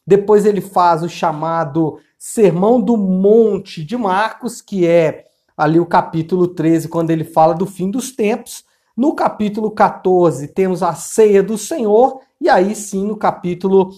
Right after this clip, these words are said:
final do capítulo quatorze e capítulo quinze, sua crucificação, e por fim, no capítulo dezesseis, a sua ressurreição. Então,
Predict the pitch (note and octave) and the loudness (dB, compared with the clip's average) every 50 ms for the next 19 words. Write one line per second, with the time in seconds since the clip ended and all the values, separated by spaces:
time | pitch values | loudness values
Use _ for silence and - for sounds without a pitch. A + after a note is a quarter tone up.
0 | _ _ _ - D#3+ D#3 D#3 D#3+ D#3+ E3 - D#3 D3+ - - D3+ - D#3+ D#3+ D#3 | _ _ _ -4 0 2 2 2 0 0 -4 -4 -4 -4 -10 -10 -8 -8 -8 -4
1 | - D#3+ C3+ - - - D3 C#3+ C#3 C3 A2+ B2 - _ _ - A3 A#3 B3+ A#3+ | -2 -2 -2 -2 -6 -8 -6 -4 -4 -6 -6 -10 -16 _ _ -4 -2 -2 -2 -2
2 | B3 - - E3+ D#3+ - - F3 F3 F3 E3+ E3 D#3 D#3+ _ - D#3 D3+ D3 C3 | -8 -6 -6 -6 -6 -4 -6 -8 -8 -6 -8 -8 -8 -8 _ -8 -6 -6 -6 -8
3 | C3+ D3+ D3 - - - G#3 F#3+ F#3+ - - A3+ A#3 A#3+ A#3 A#3 - - - - | -10 -12 -14 -14 -8 -4 -4 -4 -4 -6 -8 -6 -6 -4 -6 -6 -10 -16 -6 -4
4 | B3 A#3+ A#3+ - - B3+ A#3+ B3+ D#4+ D4+ - - _ _ _ _ _ - C#4+ - | -4 -4 -4 -4 -2 0 0 0 0 -4 -10 -20 _ _ _ _ _ -4 -4 -2
5 | - F#4+ D#4 G3 - - - G#3+ G#3+ A#3 C#4 D#4+ - _ _ _ _ _ _ - | 0 0 0 0 -2 -8 -6 -4 -4 -2 -4 -6 -10 _ _ _ _ _ _ -10
6 | G#3 G3+ A#3+ A3 - - F#3+ F#3+ F#3+ G3+ G3+ G3 F3 - F3+ G#3+ G#3 G3+ G3+ - | -4 0 0 0 0 0 -6 -6 -6 -6 -8 -8 -10 -6 -2 -2 -2 -2 -2 -4
7 | - F3+ F3+ F#3+ F#3+ F#3 - - - G3 F#3+ - - - F#3+ F#3 F#3 F#3+ F3+ F#3 | -4 -2 -2 -2 -2 -6 -10 -8 -8 -8 -8 -8 -12 -8 -4 -2 0 -2 -2 -4
8 | - _ _ _ - - E3 D#3 D3 C#3+ E3 F#3+ G3+ G#3+ A3 G#3+ A3 - - - | -12 _ _ _ -18 -18 -16 -16 -10 -4 0 4 4 4 4 2 0 -8 -14 -18
9 | - - - - F#3 F#3+ G3 G3 F3 C#3 C3+ F3 F#3+ F#3+ F#3 F#3 - - - C#3 | -20 -20 -10 -6 -6 -4 -4 -4 -6 -4 -2 -2 -2 -2 -2 -4 -12 -10 -10 -8
10 | A#2 A2 A2 _ _ - A#3 C4+ C4+ C4 | -8 -8 -12 _ _ -2 -2 -2 -2 -4